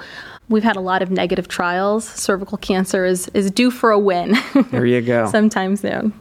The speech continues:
Speaker 2: When we think about specifically on the radiation side, are there any newer techniques or ways to deliver radiation that,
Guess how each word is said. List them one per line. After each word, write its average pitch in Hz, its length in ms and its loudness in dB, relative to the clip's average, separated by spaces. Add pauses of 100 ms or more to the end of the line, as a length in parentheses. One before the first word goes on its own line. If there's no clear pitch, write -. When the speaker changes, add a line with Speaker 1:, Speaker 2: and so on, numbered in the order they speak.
(100)
Speaker 2:
When 139 160 2
we 135 80 2
think 131 240 -2
about 120 340 -2
specifically 120 720 -2
on 110 100 0
the 107 60 2
radiation 107 560 0
side, 113 400 -2 (160)
are 131 100 0
there 117 220 0
any 113 360 2 (440)
newer 117 200 2
techniques 113 720 -2
or 104 340 0 (280)
ways 117 380 0
to 113 100 -6
deliver 110 720 0
radiation 110 720 -2
that, 107 180 -2